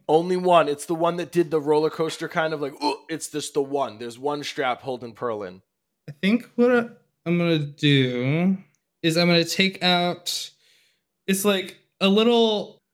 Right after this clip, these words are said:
Speaker 2: metal, like, pipe, and he hits a button,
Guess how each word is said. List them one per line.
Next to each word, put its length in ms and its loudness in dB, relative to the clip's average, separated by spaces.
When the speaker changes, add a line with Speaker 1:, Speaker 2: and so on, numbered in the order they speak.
Speaker 2:
metal, 640 0
like, 260 -4
pipe, 320 -2
and 580 -10
he 40 4
hits 140 2
a 40 2
button, 680 -2